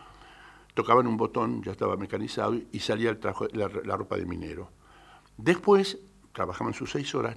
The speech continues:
se levanta-, se, se volvían, se, se higienizaban, y tenían otra ropa que era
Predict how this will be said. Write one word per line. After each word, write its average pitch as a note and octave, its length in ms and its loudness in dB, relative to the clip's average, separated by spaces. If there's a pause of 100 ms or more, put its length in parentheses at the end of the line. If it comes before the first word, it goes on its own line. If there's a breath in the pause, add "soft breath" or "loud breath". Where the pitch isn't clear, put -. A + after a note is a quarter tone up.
(100)
se - 180 -4
levanta-, C3 480 0
se, G2+ 500 2
se A2+ 120 -6
volvían, B2+ 500 0
se, G2+ 360 -4
se F#2+ 160 -10
higienizaban, C3 920 10 (340 loud breath)
y B2+ 100 0
tenían F3+ 320 6
otra F#3 240 6
ropa C#3 440 6
que - 100 4
era G3 140 4